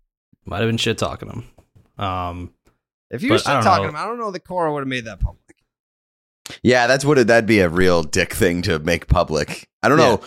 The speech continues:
Speaker 3: I don't know who would come off as more of a dick in that situation, David Price or Alex Cora.
Speaker 2: <laughs> Yeah.
Speaker 3: Probably Cora.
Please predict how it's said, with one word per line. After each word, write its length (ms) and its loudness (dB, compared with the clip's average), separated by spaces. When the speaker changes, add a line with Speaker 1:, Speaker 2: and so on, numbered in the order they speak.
Speaker 3:
I 80 2
don't 80 4
know 140 4
who 140 4
would 160 4
come 160 0
off 180 2
as 140 0
more 180 2
of 80 0
a 40 -6
dick 220 -2
in 80 -2
that 160 2
situation, 480 0
David 300 2
Price 320 2
or 80 2
Alex 260 2
Cora. 500 0
Speaker 2:
<laughs> 60 -20
Yeah. 240 4
Speaker 3:
Probably 180 6
Cora. 520 2